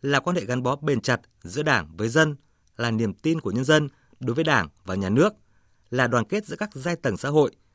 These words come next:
các dân tộc, tôn giáo, người Việt Nam ở trong nước, ngoài nước và nhân dân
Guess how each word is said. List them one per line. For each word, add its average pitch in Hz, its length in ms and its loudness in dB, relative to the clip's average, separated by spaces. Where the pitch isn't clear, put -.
các 208 200 -2
dân 147 200 0
tộc, 120 260 2
tôn 143 160 0
giáo, 120 340 2
người 135 160 2
Việt 104 140 -2
Nam 139 140 0
ở 107 80 -2
trong 156 280 -2
nước, 208 200 2
ngoài 107 240 -2
nước 175 220 2
và 90 180 -2
nhân 123 140 0
dân 139 220 2